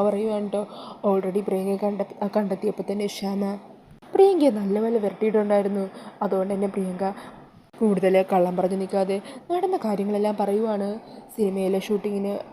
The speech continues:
വേണ്ടിയിട്ട് കണിമംഗലത്തേക്ക് പോകും. കണിമംഗലത്തുള്ളവരോടൊക്കെ പറഞ്ഞിട്ട് പോയാൽ അവർ സമ്മതിക്കില്ലെന്ന് വിചാരിച്ച്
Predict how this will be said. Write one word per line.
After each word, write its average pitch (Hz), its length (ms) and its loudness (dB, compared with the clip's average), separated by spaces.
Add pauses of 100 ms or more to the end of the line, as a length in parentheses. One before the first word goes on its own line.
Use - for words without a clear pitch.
(520)
വേണ്ടിയിട്ട് 208 400 4 (280)
കണിമംഗലത്തേക്ക് 339 640 2
പോകും. 208 260 2
കണിമംഗലത്തുള്ളവരോടൊക്കെ 202 1160 -2 (600)
പറഞ്ഞിട്ട് 330 400 4
പോയാൽ 196 280 2
അവർ 196 160 2
സമ്മതിക്കില്ലെന്ന് 202 640 -4
വിചാരിച്ച് 196 460 -2